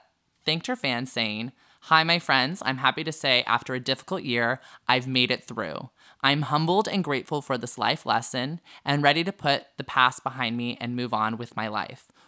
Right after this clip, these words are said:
Wish me luck. Thank you for your undying support over the year. Love always, Luann." So, Jess,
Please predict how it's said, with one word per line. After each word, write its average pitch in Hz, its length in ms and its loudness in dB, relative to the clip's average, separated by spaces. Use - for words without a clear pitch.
Wish 147 260 0
me 208 120 2
luck. 139 380 4
Thank 139 260 2
you 180 100 -2
for 170 140 -2
your 139 140 2
undying 131 460 2
support 120 520 -2
over 127 260 -2
the 147 100 -6
year. 113 400 -6
Love 127 380 4
always, 113 580 -2
Luann." 120 560 -4
So, - 120 -2
Jess, 143 300 2